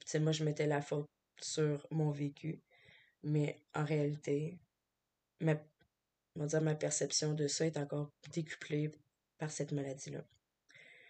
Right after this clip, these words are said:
Donc, aujourd'hui, j'ai pas peur que Daniel s'en aille puis qu'il m'abandonne. C'est vraiment au li-, au, au niveau de mes relations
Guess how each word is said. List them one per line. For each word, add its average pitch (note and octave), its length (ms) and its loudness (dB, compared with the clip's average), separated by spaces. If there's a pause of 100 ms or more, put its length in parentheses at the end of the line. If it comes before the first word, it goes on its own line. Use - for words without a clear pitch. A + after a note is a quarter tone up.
(420)
Donc, D#3 420 0
aujourd'hui, D#3 680 -2 (420)
j'ai F3 160 0
pas G#3+ 160 -2
peur D3+ 380 -2
que C3+ 100 -4
Daniel C#3 400 0
s'en D3 280 -2
aille C#3+ 200 0
puis - 140 -12
qu'il D3+ 160 -6
m'abandonne. C#3+ 580 -4 (640)
C'est - 160 -8
vraiment F#3+ 240 -2
au G#3+ 80 2
li-, D#3+ 240 -2
au, D#3 360 2
au D3+ 120 0
niveau D3+ 280 0
de E3 60 2
mes D3+ 120 2
relations D#3 500 -2